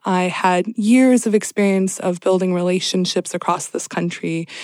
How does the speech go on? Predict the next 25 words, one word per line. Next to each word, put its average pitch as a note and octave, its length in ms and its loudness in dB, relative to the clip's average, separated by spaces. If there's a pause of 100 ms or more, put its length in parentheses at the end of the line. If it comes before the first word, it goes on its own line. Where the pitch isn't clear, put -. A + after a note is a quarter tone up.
(160)
and F#3+ 120 2
working F#3+ 260 2
with F3+ 120 -2
various E3+ 380 0
organizations G#3 840 2
and - 120 -8
community A3 400 4
centers G3 560 -2
and - 260 -10
parents. A3 640 2 (360)
I F#3 40 0
had F3 120 0
built F#3+ 340 0
trust - 420 0
with G#3+ 160 -2
a F#3+ 40 0
lot F#3+ 200 4
of G3 60 -2
people F#3+ 300 -2
on F#3 100 2
the F3+ 80 -2
grassroots F3+ 640 -2
level, F3 460 0 (580)
and F#3 480 0
I'd F3+ 400 0